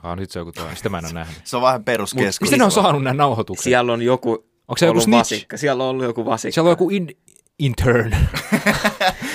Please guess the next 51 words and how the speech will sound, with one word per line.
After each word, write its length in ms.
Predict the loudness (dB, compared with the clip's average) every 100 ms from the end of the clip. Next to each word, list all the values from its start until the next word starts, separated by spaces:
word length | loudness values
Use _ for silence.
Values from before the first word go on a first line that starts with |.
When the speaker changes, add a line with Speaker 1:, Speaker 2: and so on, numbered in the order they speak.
| -12 -8
Speaker 2:
Niillä 200 | -4 2
on 60 | 4
ollut 140 | 4
joku 260 | 2 2 2
harjoittelija. 720 | 4 2 2 -2 -2 0 -2 2 0
<laughs> 240 | 0 2 4
Speaker 1:
Joo, 100 | 6
hei, 260 | 4 4 0
f-, 220 | -8 -20 -18
fam, 340 | 0 2 2 -6
haluatko 360 | -4 2 2 2
Speaker 2:
Niin. 40 | -2
Speaker 1:
tulla 220 | 0 2
harjoitteluun 580 | 2 2 0 -2 -10 2
Speaker 2:
Pal-, 180 | 4 4
Speaker 1:
tänään? 140 | 4
Speaker 2:
palkaton 480 | 2 2 0 -2 -2
harjoittelija 680 | 0 -2 -4 -8 -10 -6 -6
on 60 |
tullut 280 | -4 -4 -4
sinne. 300 | -8 -10 -10
Sille, 200 | -10 -4
"Ai 240 | 2 4 4
joo, 120 | 2
mitä, 340 | 0 -2 0
ai 280 | 0 -2 -2
jut-, 120 | -4 -8
siis 220 | -12 -12 -12
kun 140 | -8 -6
mä 100 | -6
kuvaan 280 | -4 -6 -4
teille 200 | -6 -4
behind 240 | -2 -2 -2
the 60 |
Speaker 3:
Haluatko 200 | -4 -2
Speaker 2:
scenes 100 | -2
Speaker 3:
nähdä 160 | 0 0
Milan 280 | -2 -4 -4
Speaker 2:
matskuu 140 | -4
ja" 80 | -4
Speaker 3:
Chaffin? 440 | -6 -12 -18 -18 -20 _
Speaker 2:
Niin. 260 | -6 -6
Speaker 3:
Joo, 140 | -6 -8
joo. 120 | -2
Speaker 1:
Joo, 120 | 0
onks 100 | 2
sulla 120 | 0
tota 360 | -2 0 2 0 -2
sun 160 | -8
C 60 | 0 0 0
V, 160 | -4